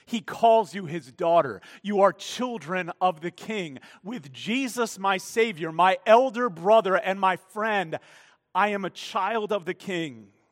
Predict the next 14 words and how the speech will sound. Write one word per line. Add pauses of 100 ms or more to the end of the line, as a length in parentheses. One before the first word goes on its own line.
(4000)
A
King
who
has
made
each
of
us
great
covenant
promises
he
always
keeps.